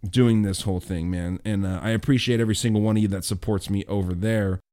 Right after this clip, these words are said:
Now, this is episode number thirty-three, Illuminati confirmed,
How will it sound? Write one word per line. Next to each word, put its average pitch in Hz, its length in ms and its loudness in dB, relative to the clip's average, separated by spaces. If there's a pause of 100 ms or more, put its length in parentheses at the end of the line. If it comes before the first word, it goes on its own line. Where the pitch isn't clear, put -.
(360)
Now, 147 380 2
this 180 400 4
is 202 460 0
episode 156 440 2
number 143 280 4
thirty-three, 135 1160 4
Illuminati 127 600 8
confirmed, 131 760 2